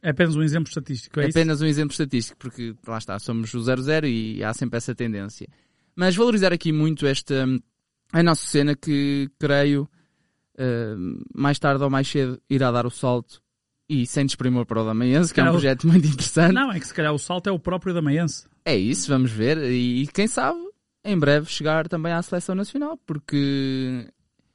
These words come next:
Speaker 2: como sabemos, o setor, eh, defensivo é algo que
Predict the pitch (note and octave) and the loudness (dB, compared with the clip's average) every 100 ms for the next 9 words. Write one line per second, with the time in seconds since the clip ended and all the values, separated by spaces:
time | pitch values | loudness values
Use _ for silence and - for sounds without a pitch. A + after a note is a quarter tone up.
0 | _ _ _ C#3+ - C#3+ C#3+ C#3 C#3 C3+ | _ _ _ -6 -2 -2 -2 -4 -6 -6
1 | C#3 D#3 C#3+ D3+ C#3 - _ C#3 C#3+ - | -4 -2 4 4 4 -2 _ -4 -4 -2
2 | D#3 C#3 E3 C3+ B2+ _ _ _ _ D#3 | -2 0 -2 -2 -8 _ _ _ _ 2
3 | E3 D#3 - - D#3+ D3 C#3 | 4 4 0 -4 -2 0 -2